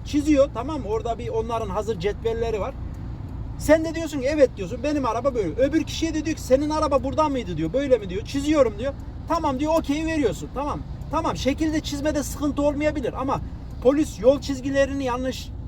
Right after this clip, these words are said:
çizebilir. Mesela farklı bir açıdan gösterebilir. Fotoğrafları kendiniz de çekmeniz lazım. Yani bu şeyler yaşanılıyor. Kaza sonuçlarının da farklı sonuçlanmasına, kusur oranlarının yanlış tarafa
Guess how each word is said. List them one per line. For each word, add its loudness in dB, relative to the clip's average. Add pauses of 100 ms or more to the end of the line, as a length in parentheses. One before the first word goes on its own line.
(140)
çizebilir. 2 (400)
Mesela -2 (640)
farklı 0
bir -2 (580)
açıdan 2
gösterebilir. 2
Fotoğrafları 2
kendiniz -2
de 6
çekmeniz -4
lazım. -2 (400)
Yani -2
bu 0 (160)
şeyler 4
yaşanılıyor. 0
Kaza 0
sonuçlarının -2
da -2 (460)
farklı 0
sonuçlanmasına, -2
kusur -4
oranlarının 0
yanlış -4
tarafa -4